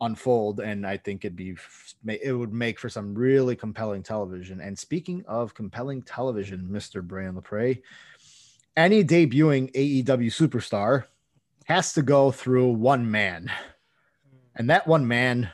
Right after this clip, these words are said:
Mister Brian LaPrey, is an E V P. And we're not talking about Kenny Omega yet. We're not talking about the Young Bucks.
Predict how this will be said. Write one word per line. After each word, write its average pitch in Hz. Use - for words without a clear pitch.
Mister 120
Brian 110
LaPrey, 104
is 107
an 113
E 110
V 110
P. 87
And 110
we're 113
not 117
talking -
about 120
Kenny 104
Omega 92
yet. -
We're 110
not 110
talking 107
about 110
the 123
Young 92
Bucks. 92